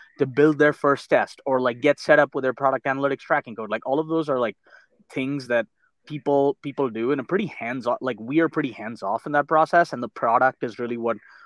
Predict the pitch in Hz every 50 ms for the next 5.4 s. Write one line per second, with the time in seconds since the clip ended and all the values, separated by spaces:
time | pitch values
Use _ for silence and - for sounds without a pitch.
0 | _ _ _ - 127 127 131 127 117 - - - 120 - 120 117 113 113 110 117
1 | 104 104 104 101 104 117 113 113 110 107 - - - 113 107 113 113 104 - -
2 | - 110 107 95 - 135 - 175 185 175 165 160 143 127 117 113 104 - - 117
3 | 113 107 104 110 107 104 101 101 - 117 104 92 90 - - 135 120 110 110 107
4 | 98 - - 117 113 104 107 107 107 107 101 98 95 - - 110 101 101 104 107
5 | - - - - 160 151 -